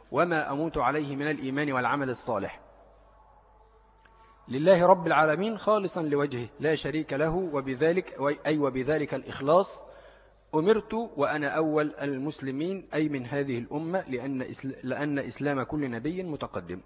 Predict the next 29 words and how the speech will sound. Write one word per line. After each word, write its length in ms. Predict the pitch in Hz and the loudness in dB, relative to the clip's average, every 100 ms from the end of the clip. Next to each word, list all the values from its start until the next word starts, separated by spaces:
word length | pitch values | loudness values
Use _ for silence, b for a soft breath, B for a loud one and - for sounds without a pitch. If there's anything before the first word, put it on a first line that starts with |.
| b b b b b _ _ | b b b b b _ _
قال 140 | 170 175 | 2 4
ابن 140 | 160 | 2
كثير: 320 | 147 127 202 | -4 -2 2
"وهو 240 | 170 175 165 | 4 4 2
كما 240 | 151 135 | 2 0
قال، 260 | - 180 175 | 2 2 2
فإن 260 | 151 156 | -4 -2
جميع 280 | 131 139 143 | -2 -2 -2
الأنبياء 720 | 139 127 117 143 165 - - - | -2 -6 0 0 0 -6 -20 -2
قبله 360 | 165 160 151 135 | 0 2 0 0
كانت 320 | 147 156 131 | 0 0 0
دعوتهم 520 | 117 110 143 - 147 | -2 0 0 -2 -6
إلى 180 | 135 135 | -4 -4
الإسلام 460 | 123 - 139 165 | -4 -4 -2 0
وهو 180 | 143 143 | 0 0
عبادة 320 | 131 120 135 | -2 -2 -2
الله 320 | 117 117 127 127 | -2 -2 -4 -2
وحده 320 | 127 117 113 | -4 -4 -4
لا 80 | 117 | -4
شريك 320 | 117 107 - | -6 -8 -10
له." 120 | 82 - b b b b b b b | -12 -16 b b b b b b b
بيقول: 340 | 143 156 240 | 0 2 4
"ووجه 440 | 220 180 220 170 165 | 8 8 8 6 -2
مطابقة 540 | 156 143 147 180 165 151 | 0 2 4 4 2 -4
الآية 300 | 143 170 165 | 0 4 4
للترجمة"، 600 | 147 147 127 147 202 240 - - - - | 2 -2 2 2 2 -2 -12 -20 -20 -12
يعني 300 | 117 110 123 | -4 -4 -4
و-، 160 | 123 147 | -4 -4
الو-، 260 | - 139 | -2 4